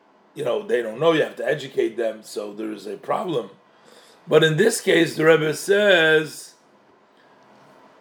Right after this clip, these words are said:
the, it's just an ego here, or there's a, uh, uh, a clash of, uh,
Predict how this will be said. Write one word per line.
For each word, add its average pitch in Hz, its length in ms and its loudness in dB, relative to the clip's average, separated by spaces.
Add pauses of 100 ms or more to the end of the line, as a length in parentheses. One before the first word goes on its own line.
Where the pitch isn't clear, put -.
(440)
the, 151 280 -2
it's 165 320 -4
just - 180 -4
an 175 140 0
ego 170 440 4
here, 104 320 -6
or 107 260 -6
there's 123 360 -4
a, 120 460 0
uh, 113 360 -4 (680)
uh, 107 400 2
a - 40 -16
clash 165 580 0
of, 110 280 -14
uh, 110 600 -8